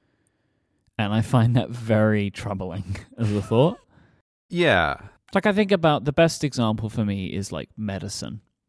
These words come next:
Speaker 1: and the way that we treated things a hundred years ago, twenty years ago, <laughs> to the way that we treat certain things now.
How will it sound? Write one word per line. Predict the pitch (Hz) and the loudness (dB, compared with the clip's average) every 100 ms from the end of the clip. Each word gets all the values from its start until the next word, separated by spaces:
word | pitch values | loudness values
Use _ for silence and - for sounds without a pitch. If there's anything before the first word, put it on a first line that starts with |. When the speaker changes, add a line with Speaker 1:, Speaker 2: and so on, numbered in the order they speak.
| - | 0
Speaker 1:
and | 117 113 | 2 4
the | |
way | 110 110 113 127 | 4 4 6 6
that | 127 - | 4 2
we | 107 | 0
treated | - 113 110 107 - | 0 0 0 -2 -6
things | 98 80 62 - - - _ _ _ _ _ _ _ _ _ _ - | -8 -8 -10 -12 -12 -14 _ _ _ _ _ _ _ _ _ _ -16
a | |
hundred | - 107 92 92 | -10 -8 -8 -8
years | 85 117 | -8 -8
ago, | - 69 101 - _ _ | -10 -8 -8 -10 _ _
twenty | - 110 95 | -4 -2 -2
years | 90 80 - | -4 -4 -4
ago, | 107 98 - - - _ | -2 -2 -2 -6 -20 _
<laughs> | _ _ _ | _ _ _
to | - 117 | -2 2
the | |
way | 110 107 | 4 6
that | 107 107 | 4 2
we | 110 | -2
treat | - 107 | -2 -2
certain | - 110 95 | -2 -2 -2
things | 110 110 98 113 | -4 -4 -4 -4
now. | 98 98 135 233 | -4 -2 -2 -2